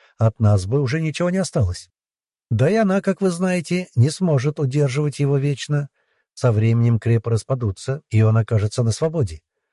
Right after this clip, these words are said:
Указания системы точны и не имеют иных толкований.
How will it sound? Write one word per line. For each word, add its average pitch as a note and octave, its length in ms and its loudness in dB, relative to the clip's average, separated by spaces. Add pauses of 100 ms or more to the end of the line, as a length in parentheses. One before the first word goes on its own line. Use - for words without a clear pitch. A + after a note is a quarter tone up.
(220)
Указания A2 560 2
системы A2+ 500 0
точны A#2+ 600 -2
и G#2+ 120 0
не G#2+ 200 4
имеют B2 320 0
иных G#2+ 240 0
толкований. A2 640 -2